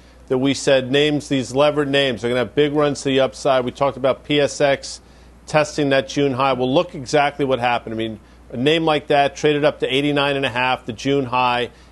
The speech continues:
and here we are at eighty-one. So I never have ever said the easy money's been made 'cause I think that's, you know, I don't think that's a kind thing to say, but,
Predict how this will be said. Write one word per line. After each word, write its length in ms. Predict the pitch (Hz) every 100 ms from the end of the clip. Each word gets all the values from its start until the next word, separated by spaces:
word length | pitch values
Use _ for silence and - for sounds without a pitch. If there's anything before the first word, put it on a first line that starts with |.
| -
and 100 | 120
here 140 | 147
we 140 | 147 139
are 160 | 131
at 60 | 131
eighty-one. 520 | 131 127 131 135 120
So 380 | - 147 131 117 - - - -
I 80 | 135
never 480 | 147 160 175 180 151
have 140 | 139
ever 200 | 160 156
said 280 | - 160 123
the 200 | 139 143
easy 200 | 143 143
money's 340 | 143 143 135
been 160 | 151 131
made 240 | 139 139
'cause 160 | - 120
I 80 | 127
think 300 | - 139 -
that's, 400 | 135 127 - -
you 80 | 139
know, 80 | 131
I 120 | 131
don't 120 | 139
think 160 | 147 123
that's 220 | 135 -
a 80 | 117
kind 420 | - 131 135 127
thing 180 | 139 120
to 60 |
say, 280 | 113 143 139
but, 180 | 123